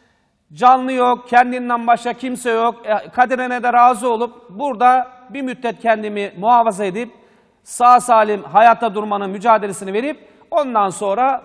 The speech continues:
buradan nasıl kurtulabilirimin mücadelesini yapayım diyerekten düşünüyor.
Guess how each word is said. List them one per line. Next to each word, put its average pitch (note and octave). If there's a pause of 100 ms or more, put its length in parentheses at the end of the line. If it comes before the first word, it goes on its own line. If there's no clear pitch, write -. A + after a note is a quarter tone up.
buradan A3
nasıl A#3+
kurtulabilirimin G#3+ (300)
mücadelesini C4
yapayım F#3+
diyerekten E3+
düşünüyor. D#3+